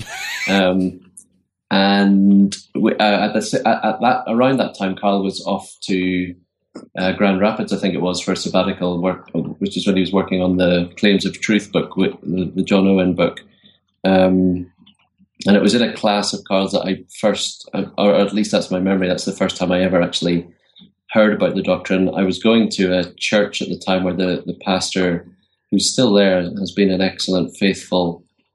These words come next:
minister, Peter Lewis, uh, church in, in Nottingham called Cornerstone Church. And Peter Lewis was a contributor to a popular level book called Chosen for Good that, uh, was a,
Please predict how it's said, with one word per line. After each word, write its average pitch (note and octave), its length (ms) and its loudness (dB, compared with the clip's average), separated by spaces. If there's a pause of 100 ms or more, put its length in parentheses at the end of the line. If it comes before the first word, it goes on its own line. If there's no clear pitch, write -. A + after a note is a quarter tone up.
(120)
minister, F#2 640 2 (120)
Peter F#2+ 240 2
Lewis, F#2 640 0
uh, F2+ 400 -2
church - 300 0
in, F2 380 0
in F#2 180 -2
Nottingham F#2 420 0
called F2 240 -8
Cornerstone G2 480 2
Church. - 320 0
And F2+ 280 -4 (360)
Peter G#2+ 260 4
Lewis G2+ 220 2
was F#2+ 100 0
a F#2+ 80 0
contributor F#2+ 560 2
to F#2 240 0
a E2+ 120 -2
popular G2 420 2
level F#2 240 2
book - 240 -2
called F2 280 -4
Chosen G2 420 2
for F#2+ 140 -4
Good F#2+ 380 2 (600)
that, F#2+ 420 0 (120)
uh, F2 300 0
was F2+ 200 -2
a, F2 200 -2